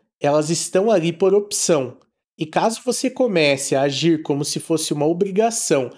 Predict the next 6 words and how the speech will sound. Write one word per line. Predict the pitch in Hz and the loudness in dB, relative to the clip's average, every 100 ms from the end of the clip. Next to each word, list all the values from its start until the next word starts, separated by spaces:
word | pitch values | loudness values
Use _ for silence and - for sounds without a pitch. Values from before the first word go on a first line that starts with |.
| _ _ _ | _ _ _
que | 160 | 2
elas | 156 151 | 2 2
não | 151 180 | 0 0
estão | 226 - 220 226 | -2 -2 -2 -2
cumprindo | 226 208 180 165 180 151 | -2 -4 -2 -2 0 -2
satisfatoriamente, | - 180 220 - 151 135 143 131 123 131 165 165 - 110 | 0 -2 -2 -4 -2 0 0 0 0 0 0 -2 -6 -10